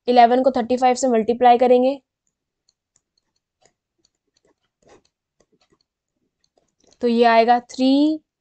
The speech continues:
एट फ़ाइव, टू into टू फ़ोर। तो ये मेरा आंसर आ गया है थ्री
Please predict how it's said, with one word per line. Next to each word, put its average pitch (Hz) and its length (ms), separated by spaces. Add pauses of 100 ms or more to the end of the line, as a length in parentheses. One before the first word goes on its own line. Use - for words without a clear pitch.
(140)
एट 226 460 (160)
फ़ाइव, 196 280 (1000)
टू 254 140
into 254 220
टू 320 220
फ़ोर। - 300 (1200)
तो 247 60
ये 247 80
मेरा 254 220
आंसर 247 400 (140)
आ 220 180
गया 220 260
है 233 200 (520)
थ्री 285 220